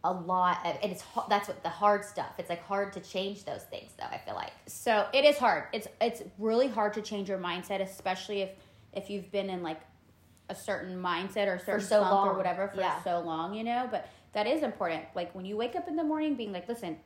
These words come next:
Speaker 2: I'm not gonna let today, like, get me down. Like,
Speaker 1: Yeah.
Speaker 2: whatever. I'm just gonna let shit go or whatever." But it is, but then it's hard because, I mean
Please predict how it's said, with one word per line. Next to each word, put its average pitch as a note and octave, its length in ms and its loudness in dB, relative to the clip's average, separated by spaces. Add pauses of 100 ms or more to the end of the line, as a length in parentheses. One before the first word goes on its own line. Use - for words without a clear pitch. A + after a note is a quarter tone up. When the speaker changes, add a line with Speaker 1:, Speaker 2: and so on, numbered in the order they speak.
(380)
Speaker 2:
I'm F#3+ 140 -4
not C#4+ 260 0
gonna A#3 160 -2
let G#3 160 2
today, F#3 320 0
like, - 360 -4
get F#3 160 -2
me F#3 60 -6
down. D#3+ 180 -4 (220)
Like, G#3+ 120 0
Speaker 1:
Yeah. - 60 -4
Speaker 2:
whatever. G#3+ 260 4 (100)
I'm F#3+ 120 -6
just F#3+ 140 -8
gonna F3 240 -4 (640)
let A#3 180 2
shit - 320 -2
go F3+ 200 4
or D#3+ 120 0
whatever." D#3+ 400 0
But G3 180 0
it A3+ 120 2
is, D4 220 4
but A#3 140 -6
then C#4+ 120 4
it's D#4 140 -2
hard E4+ 320 4
because, G#3 340 -6 (1500)
I G#3 120 2
mean C4 360 -4